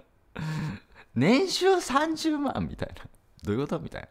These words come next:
な。年収三十万さすがにきついか。この人東京で多摩で生き、住んでるらしいんですけど。そ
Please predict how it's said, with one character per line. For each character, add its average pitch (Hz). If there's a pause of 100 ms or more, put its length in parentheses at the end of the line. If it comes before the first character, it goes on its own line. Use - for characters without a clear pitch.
(100)
な。 -
年 202
収 359
三 339
十 330
万 233
さ 131
す 156
が 160
に 139
き -
つ -
い 95
か。 - (960)
こ 170
の 190
人 -
東 165
京 170
で 156
多 185
摩 180
で 160
生 -
き、 - (300)
住 98
ん -
で 69
る 53
ら 53
し -
い -
ん -
で -
す -
け -
ど。 -
そ -